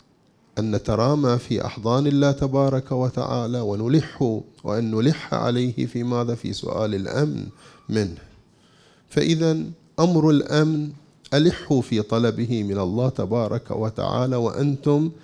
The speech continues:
في بيت الأمن وهو بيت الله سبحانه، هذا أمر. أمر آخر، وأنت تطوف بالبيت تذكر بأن هذا البيت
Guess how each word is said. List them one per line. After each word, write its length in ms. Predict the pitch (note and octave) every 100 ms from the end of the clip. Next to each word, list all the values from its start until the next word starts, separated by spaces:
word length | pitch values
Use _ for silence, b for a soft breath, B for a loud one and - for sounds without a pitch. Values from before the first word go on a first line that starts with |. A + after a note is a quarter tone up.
| B
في 200 | - G3+
بيت 340 | C#3+ A2+ G2+ -
الأمن 480 | F#2+ - A#2 B2 B2 b b -
وهو 260 | A#2 G#2+ F2+
بيت 300 | G2+ F#2+ F#2+
الله 320 | E2+ F#2+ G2+
سبحانه، 600 | - - - - - - -
هذا 280 | D#3 D3 -
أمر. 320 | C3+ B2 - - - _ _ _ _ _ _ _ _ _ _ B B B B B B -
أمر 380 | F3 G3+ F#3+ F3 D#3 D#3
آخر، 340 | - C3 A#2 A#2+ - - - - - - _ _ b b b -
وأنت 360 | C#3 E3 F3+ E3+
تطوف 500 | E3+ D#3+ D#3 C#3 C3+
بالبيت 540 | B2 B2 A#2+ A#2+ -
تذكر 460 | C3+ F3 - E3+ D3+
بأن 460 | A#2 G#2+ B2 A2+
هذا 540 | G#2+ G#2 G#2 C#3+ D3+ D3
البيت 580 | C#3 C3+ C#3 C3+ B2+